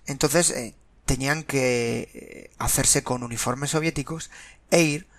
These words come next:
lo más, em, correctamente. Así que a los voluntarios, eh, establecen, pues eso, tener, ir punta en blanco,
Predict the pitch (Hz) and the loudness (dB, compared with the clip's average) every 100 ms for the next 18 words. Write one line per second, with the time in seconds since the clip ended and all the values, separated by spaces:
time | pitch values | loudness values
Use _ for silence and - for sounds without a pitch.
0 | - _ 131 127 127 127 143 135 - - | -20 _ -2 2 2 4 2 4 0 0
1 | 110 107 113 110 120 - - - _ - | -2 -4 -6 -14 -20 -20 -20 -20 _ -2
2 | - 151 151 117 107 - - - _ _ | 2 4 2 0 -4 -10 -20 -20 _ _
3 | _ _ _ _ _ _ - 123 147 131 | _ _ _ _ _ _ -4 -2 0 0
4 | 131 120 - - - - - _ _ - | -2 -2 -10 -18 -20 -20 -20 _ _ -6
5 | 110 117 113 120 120 123 165 165 202 - | -4 -4 -4 -4 -2 4 6 6 0 -10
6 | - _ 113 107 107 101 101 101 - 53 | -16 _ -12 -8 -8 -8 -8 -8 -8 -8
7 | 50 50 50 - _ _ _ - - 101 | -8 -10 -12 -18 _ _ _ -4 -2 0
8 | 117 - 160 180 - - - _ 92 123 | 2 2 0 -2 -16 -20 -20 _ -8 -6
9 | 202 - - 113 131 139 135 123 - - | -6 -6 -6 -2 0 0 -4 -12 -18 -8
10 | 147 147 - 156 160 131 131 226 - 101 | -6 -6 -2 -2 4 4 6 2 0 -14